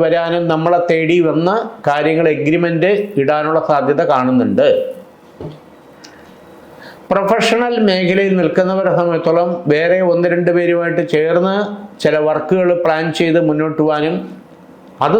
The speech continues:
സക്സസ് ആവാനും ഈശ്വരാധീനം കാണുന്നുണ്ട്. അവിട്ടത്തറ, ചതയം, പൊരുരുട്ടാതി, മുക്കാൽ, കുംഭരാശി. കുംഭരാശിക്കാരെ സംബന്ധിച്ചിടത്തോളം പെട്ടെന്ന് ദേഷ്യം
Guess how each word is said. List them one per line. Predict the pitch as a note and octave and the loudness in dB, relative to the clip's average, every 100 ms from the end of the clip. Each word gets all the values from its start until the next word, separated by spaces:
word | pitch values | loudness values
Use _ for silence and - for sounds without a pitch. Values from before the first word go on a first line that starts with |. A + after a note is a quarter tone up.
| G#3+ | 2
സക്സസ് | E3 - F#3+ F3 | 0 0 2 2
ആവാനും | D#3+ D#3 D3+ E3 C3 | 2 0 -2 -2 -2
ഈശ്വരാധീനം | C3 D#3 D3+ D3 D3+ F3+ | 0 0 0 0 -2 0
കാണുന്നുണ്ട്. | C3 B2+ C3 A#2+ A2 B2+ - - - - | 0 0 0 0 0 0 0 -6 -8 -2
അവിട്ടത്തറ, | D#3+ G3 G3 A3+ A3 G#3+ G#3 | 0 2 2 2 0 0 0
ചതയം, | F#3 F3+ G3 F#3 | 0 2 0 0
പൊരുരുട്ടാതി, | F3+ F3 F#3 F3+ - F3+ F3+ D#3+ | 0 2 0 0 0 0 0 0
മുക്കാൽ, | C3 F3 A#2 D3 - - - - - - - - - | 0 0 2 0 -2 -10 -16 -20 -20 -20 -20 -20 -4
കുംഭരാശി. | F#3 G3+ F#3+ G#3 G3+ E3+ - - - - - - - - - - - - - - - | 0 2 2 2 2 2 0 -2 -6 -16 -20 -20 -20 -20 -20 -20 -20 -20 -20 -8 -2
കുംഭരാശിക്കാരെ | E3 G3 G3+ F#3+ G#3 G3+ G3+ G3+ | 2 2 0 0 0 2 0 2
സംബന്ധിച്ചിടത്തോളം | F#3+ F#3 F3 F3+ F3+ F3 | 0 0 0 0 0 0
പെട്ടെന്ന് | - G#3 G#3+ F#3+ | 0 0 0 0
ദേഷ്യം | F#3 F#3 F#3+ | 0 0 0